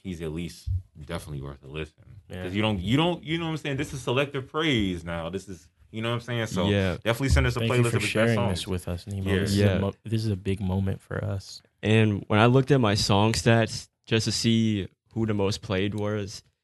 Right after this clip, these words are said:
Speaker 3: number one was Earl, obviously, but number
Speaker 2: <laughs>
Speaker 3: two was
Speaker 2: Was
Speaker 3: Splurge.
Speaker 2: Splurge.
Speaker 3: I'm like, "What the
Speaker 1: So
Speaker 3: fuck?"
Speaker 1: that's order of accuracy. I mean, yeah, that's it. He's your
Speaker 3: Yeah.
Speaker 1: second favorite
Speaker 2: He said,
Speaker 1: rapper.
Speaker 2: "What the fuck?"
Speaker 3: <laughs>
Speaker 2: I
Speaker 1: Shit, if you, hey,
Speaker 2: Splurge is my
Speaker 1: y'all
Speaker 2: favorite
Speaker 1: heard it
Speaker 2: rapper.
Speaker 1: here first, you know what I'm saying? I think this is, well,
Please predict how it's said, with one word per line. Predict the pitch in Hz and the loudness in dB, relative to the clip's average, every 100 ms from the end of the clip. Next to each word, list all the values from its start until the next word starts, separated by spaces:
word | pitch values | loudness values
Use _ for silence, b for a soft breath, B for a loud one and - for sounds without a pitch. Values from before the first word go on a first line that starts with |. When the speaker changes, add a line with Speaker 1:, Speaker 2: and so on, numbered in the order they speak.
| _ _ - | _ _ 0
Speaker 3:
number | 123 135 | 4 6
one | 123 120 | 6 6
was | 104 | 6
Earl, | 98 104 92 | 4 4 6
obviously, | 90 90 - 82 85 | 2 0 -4 -6 0
but | 117 | 4
number | 127 123 | 4 4
Speaker 2:
<laughs> | 117 | 4
Speaker 3:
two | 120 139 135 | 6 8 8
was | 113 110 107 | 8 6 4
Speaker 2:
Was | 117 | 2
Speaker 3:
Splurge. | 120 107 143 143 120 | 4 4 6 4 2
Speaker 2:
Splurge. | 107 - - - | -2 -8 -16 -6
Speaker 3:
I'm | - 110 | -2 2
like, | 90 67 | 0 -2
"What | - - - | -4 -4 -4
the | 98 | -6
Speaker 1:
So | 120 131 | -2 2
Speaker 3:
fuck?" | 135 | 4
Speaker 1:
that's | 135 | 2
order | 123 139 | 2 0
of | 131 127 - - | 2 0 -2 -8
accuracy. | 107 135 156 131 120 107 | -2 -2 0 -4 -4 -6
I | 107 | -4
mean, | 107 110 | -4 -2
yeah, | 110 151 | 0 0
that's | 107 123 | 0 -2
it. | 214 349 - - _ - | -2 -2 -6 -20 _ -10
He's | 69 95 | -2 2
your | 101 | 4
Speaker 3:
Yeah. | 101 | 4
Speaker 1:
second | 139 135 127 | 0 -4 -4
favorite | 127 180 | 4 6
Speaker 2:
He | |
said, | - 131 | 8 6
Speaker 1:
rapper. | 120 | 6
Speaker 2:
"What | 90 | 2
the | 104 | -4
fuck?" | - 82 101 - - - | -6 -6 -6 -8 -4 0
Speaker 3:
<laughs> | - - - - - - | 0 -2 -10 -18 -20 -8
Speaker 2:
I | - | -4
Speaker 1:
Shit, | - 131 | 4 4
if | 113 | 6
you, | 123 - | 2 6
hey, | 120 104 | 8 8
Speaker 2:
Splurge | 95 101 101 | 6 4 2
is | |
my | 107 107 | 2 6
Speaker 1:
y'all | 120 | 8
Speaker 2:
favorite | 139 | 10
Speaker 1:
heard | 147 | 10
it | 143 | 10
Speaker 2:
rapper. | 147 | 10
Speaker 1:
here | 165 151 | 10 8
first, | - 165 143 | 6 2 2
you | 131 | 0
know | 123 | 0
what | |
I'm | 131 | 0
saying? | 135 127 120 | 0 0 2
I | 95 | 2
think | 127 107 | 2 0
this | 127 | 0
is, | 113 98 - _ | -2 -4 -10 _
well, | 104 101 87 80 | 2 4 4 0